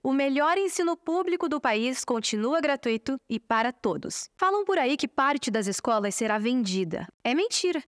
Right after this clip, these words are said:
O Parceiro da Escola cuida apenas da parte administrativa, como segurança e reformas. Assim, os professores e diretores ganham mais agilidade pra focar na educação. Dizem que os professores vão perder o emprego e terão os salários reduzidos.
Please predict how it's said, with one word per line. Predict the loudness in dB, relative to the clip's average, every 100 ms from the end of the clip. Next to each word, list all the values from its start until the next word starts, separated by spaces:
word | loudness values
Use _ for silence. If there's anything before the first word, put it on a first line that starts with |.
| _ _ -2
O |
Parceiro | 0 0 0 0
da | 2
Escola | 0 -2 0 2 2
cuida | 0 -2 0 2
apenas | 0 0 0 2 2 0
da | 0 0
parte | 0 0 0
administrativa, | 0 0 0 0 -2 -2 0 0 0 0
como | 0 0 0
segurança | -2 0 0 2 0 0 0
e | 0
reformas. | 0 -2 -2 0 -2 -6 -4
Assim, | -2 0 0
os | 0 -2
professores | -4 -2 -4 0 0 2 0
e |
diretores | 0 -2 0 0 0 0
ganham | -2 0
mais | 0 0 0
agilidade | 0 0 -2 0 2 2 0 -2
pra | -4
focar | -4 -4 0 2 2
na | 0 0
educação. | -2 0 -2 -2 -2 -4 -6
Dizem | -2 0 0
que | -2
os |
professores | -2 -2 0 -2 0 0 0
vão | 0
perder | 0 0 0 0
o |
emprego | -2 -2 0 0 0 -2
e | 0
terão | 0 2 0
os | 0
salários | 0 2 2 2 0 0
reduzidos. | 0 0 -2 -2 -2 -6